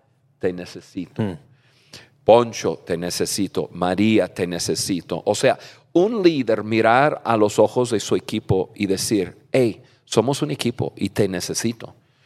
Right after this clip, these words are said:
Speaker 1: No podemos lograr la meta sin, sin, sin ti." Em, eh, mira, yo c-,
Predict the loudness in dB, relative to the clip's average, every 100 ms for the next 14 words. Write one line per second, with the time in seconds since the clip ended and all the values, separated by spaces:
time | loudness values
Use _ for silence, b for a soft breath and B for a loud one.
0 | _ _ -2 2 2 2 -2 0 0 2
1 | 2 0 -2 -2 -4 -4 -8 -6 -4 -6
2 | -8 -14 -12 -6 -6 -6 -10 -8 -6 -4
3 | -4 -6 -8 -16 _ _ _ _ _ _
4 | _ 2 4 4 0 -8 -14 _ _ _
5 | -20 -20 -10 -8 0 2 2 0 b b
6 | b b b b b _ _ _ _ _
7 | _ _ _ -2 2 2 -2